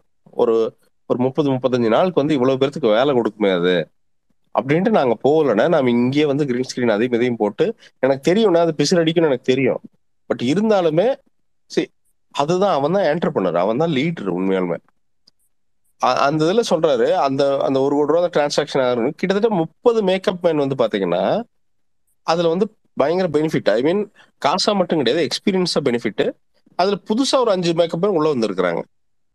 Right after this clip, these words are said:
So, பெரிய ப்ராஜெக்ட்ஸ் வந்து தமிழ்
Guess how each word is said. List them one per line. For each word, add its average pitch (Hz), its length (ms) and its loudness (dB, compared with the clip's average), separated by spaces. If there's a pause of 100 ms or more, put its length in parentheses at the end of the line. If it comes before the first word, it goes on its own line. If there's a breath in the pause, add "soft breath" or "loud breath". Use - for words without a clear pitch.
(920)
So, 214 440 0 (400 loud breath)
பெரிய 254 340 0
ப்ராஜெக்ட்ஸ் 165 340 0
வந்து 147 240 -2
தமிழ் 160 260 0